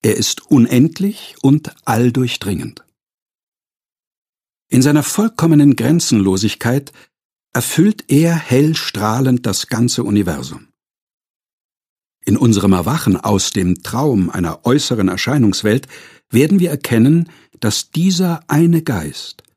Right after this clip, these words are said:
unser wahres, göttliches Selbst ist und dass es keine verschiedenen Selbste gibt.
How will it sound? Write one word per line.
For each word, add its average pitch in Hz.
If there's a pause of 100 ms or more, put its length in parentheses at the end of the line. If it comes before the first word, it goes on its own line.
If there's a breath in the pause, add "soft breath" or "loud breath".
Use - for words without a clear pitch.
(320)
unser 98
wahres, 120 (180)
göttliches 120
Selbst -
ist - (960 loud breath)
und 123
dass 175
es -
keine 160
verschiedenen 104
Selbste 101
gibt. -